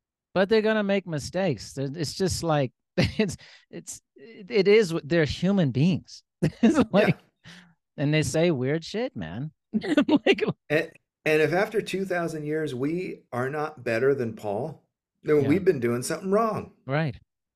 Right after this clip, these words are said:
Speaker 2: How disappointing would it be for Jesus to come down and be like, "What? You, you still haven't,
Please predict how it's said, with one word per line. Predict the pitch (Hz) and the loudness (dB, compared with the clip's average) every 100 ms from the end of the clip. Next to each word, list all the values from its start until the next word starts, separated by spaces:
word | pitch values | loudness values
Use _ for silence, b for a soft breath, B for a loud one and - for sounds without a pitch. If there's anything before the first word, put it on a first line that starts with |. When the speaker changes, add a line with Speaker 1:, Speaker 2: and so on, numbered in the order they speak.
| _ _ _ _ - | _ _ _ _ -6
Speaker 2:
How | 196 240 | -2 0
disappointing | 247 233 185 170 170 175 165 160 135 | -2 -2 -4 -2 0 2 0 -2 0
would | 139 | 2
it | 139 135 | 2 0
be | 104 - | -6 -8
for | - - 92 | -12 -6 -2
Jesus | 110 127 127 | -2 -2 -4
to | 113 | -4
come | 117 123 | -4 -2
down | 113 104 95 | 0 0 -2
and | 85 | -4
be | 87 92 | -2 -2
like, | 82 82 - | -2 -8 -12
"What? | 87 80 87 - | -8 -6 -6 -10
You, | - 69 | -14 -14
you | - 78 | -14 -16
still | - 80 73 | -10 -8 -8
haven't, | 71 73 - | -8 -10 -14